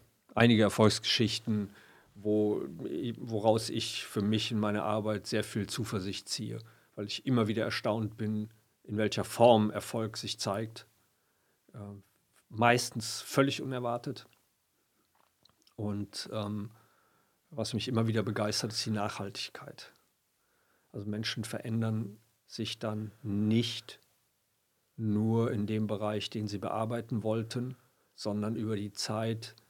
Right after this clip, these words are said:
äh, verändert sich ganz viel in ihrem Leben rundherum.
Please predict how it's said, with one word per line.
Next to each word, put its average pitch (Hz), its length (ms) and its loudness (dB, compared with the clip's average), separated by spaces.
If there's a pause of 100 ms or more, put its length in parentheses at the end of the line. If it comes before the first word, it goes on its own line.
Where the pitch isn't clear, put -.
(540)
äh, 110 280 -8
verändert 110 600 -6
sich - 480 -8 (360)
ganz 107 240 -2
viel 104 300 -4
in 98 100 -6
ihrem 107 180 -10
Leben 110 280 -14 (1000)
rundherum. 101 540 0